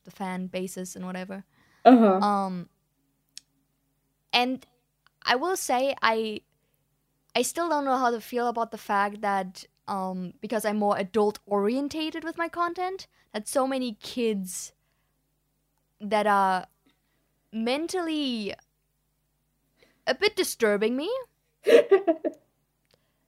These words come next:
Speaker 1: are now attached to me. Now, there's, like, pe-, good people, right? Th-, like, there's always good people mo-, in, mostly there, right? In every fandom, most of the people are, like, good people. But then there's, like,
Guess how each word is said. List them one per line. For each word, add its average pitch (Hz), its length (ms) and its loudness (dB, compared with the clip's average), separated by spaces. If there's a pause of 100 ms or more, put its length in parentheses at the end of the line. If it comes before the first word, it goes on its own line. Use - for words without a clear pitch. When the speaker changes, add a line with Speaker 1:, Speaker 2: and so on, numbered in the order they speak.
(260)
Speaker 1:
are 233 220 4
now 254 400 6
attached - 680 -6
to 185 120 -16
me. - 320 -16 (320)
Now, 311 100 4
there's, 392 260 0 (100)
like, 320 140 -2
pe-, 220 300 -10
good 311 220 -4
people, 160 580 -8
right? 214 340 0
Th-, - 280 -16 (100)
like, 220 260 0 (360)
there's 247 160 -2
always 285 260 -4
good 254 160 -6
people 214 560 -4
mo-, 202 240 -2
in, 202 440 -6
mostly 196 460 -8
there, 170 400 -6
right? 185 400 -6 (360)
In 196 220 -8
every 196 200 -4
fandom, 170 280 -8
most 202 280 -6
of 185 100 -12
the 190 80 -12
people 185 280 -12
are, 165 100 -10
like, 170 220 -10
good 170 180 -12
people. 175 400 -10
But 180 120 -4
then 202 120 -2
there's, 233 200 -4
like, 208 240 -2